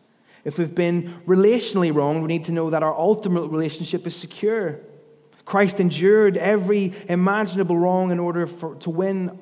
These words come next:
for us every imaginable right. Because of this, we can be the ones to absorb, to forgive, to pursue reconciliation, even when it's counterintuitive.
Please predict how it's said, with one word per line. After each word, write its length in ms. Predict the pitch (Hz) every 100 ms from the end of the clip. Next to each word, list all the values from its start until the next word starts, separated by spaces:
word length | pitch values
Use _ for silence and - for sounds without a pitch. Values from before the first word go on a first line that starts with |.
| -
for 160 | - 139
us 320 | 151 156 - -
every 540 | 160 156 165 156 151 -
imaginable 800 | 143 143 139 143 135 131 127 123
right. 260 | 143 147 127 - - - _ _ _ _ _ _ _ _ _ _ _ _ _ _ _ _ _ _ _ _ -
Because 320 | 185 214 196
of 160 | 151 156
this, 320 | 165 170 -
we 220 | 165 208
can 180 | 220 208
be 160 | 180 175
the 80 | 156
ones 500 | 147 151 151 147 - - -
to 140 | 170
absorb, 680 | 151 139 160 180 170 151 139 - -
to 100 | 156
forgive, 680 | 147 143 175 170 156 143 - - -
to 80 | 143
pursue 460 | - - 185 185
reconciliation, 960 | 170 160 170 147 165 151 165 175 160 - -
even 460 | 185 226 202 214 190
when 160 | 185
it's 140 | 180 -
counterintuitive. 960 | - 180 175 170 156 - 160 151 156